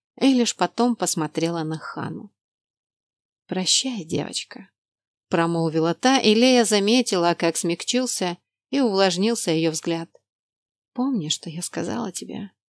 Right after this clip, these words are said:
Постарайся сама полюбить его и растопить ледяное сердце. Только в этом твое спасение».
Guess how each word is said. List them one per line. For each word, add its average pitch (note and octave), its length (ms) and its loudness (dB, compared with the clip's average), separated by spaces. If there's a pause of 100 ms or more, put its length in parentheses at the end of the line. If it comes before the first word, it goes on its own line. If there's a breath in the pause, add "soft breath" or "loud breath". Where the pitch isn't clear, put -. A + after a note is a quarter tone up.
(340)
Постарайся D4 500 0
сама B3 380 0
полюбить E3 560 -2
его D#3+ 260 2
и G3+ 140 -2
растопить G3 600 -2
ледяное F#3 420 0
сердце. G3 540 -6 (680)
Только A#3 340 0
в G3 60 -2
этом E3 400 -2
твое D#3+ 320 0
спасение». F3+ 760 -6